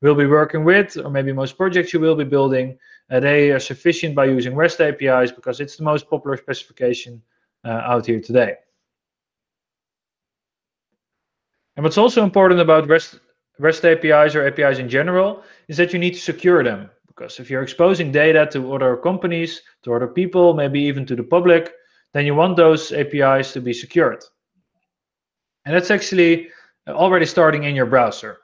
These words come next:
So you can have security by using H T T P S instead of H T T P. Um, it's not really making your application secure or your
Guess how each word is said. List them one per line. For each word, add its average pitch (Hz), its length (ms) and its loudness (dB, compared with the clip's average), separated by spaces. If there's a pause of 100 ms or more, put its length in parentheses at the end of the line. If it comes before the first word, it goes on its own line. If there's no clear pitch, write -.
(440)
So 127 160 -2
you 135 160 -2
can 160 140 0
have 147 120 -2
security 202 580 0
by 156 160 4
using 139 380 -4
H 139 200 -10
T 131 80 -6
T 123 80 -6
P 127 220 -2
S - 340 -4 (100)
instead 156 240 -6
of 151 120 -8
H 151 240 -8
T 156 80 -4
T 143 80 -8
P. 180 420 -4 (360)
Um, 113 560 -4 (300)
it's 147 120 -2
not 180 160 0
really 175 200 4
making 160 380 0
your 143 200 0
application 139 600 -4
secure 202 540 2
or 143 120 4
your 123 120 2